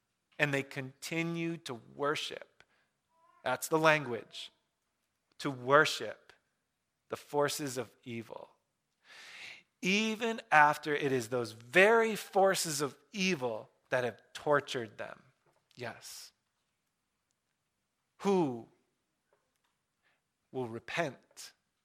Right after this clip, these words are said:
It is God's judgment mixed with his mercy that leads people to repentance, but yet we see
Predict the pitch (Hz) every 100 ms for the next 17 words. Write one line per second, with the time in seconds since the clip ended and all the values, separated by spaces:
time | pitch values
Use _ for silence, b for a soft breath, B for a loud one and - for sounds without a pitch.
0 | _ _ _ _ b b b b 151 156
1 | - 185 196 160 - - 185 185 196 190
2 | 170 175 - 156 151 131 143 165 180 -
3 | 127 135 156 160 170 156 - 156 156 -
4 | 143 139 151 139 135 120 - 139 143 165
5 | 196 202 160 180 180 - - 165 151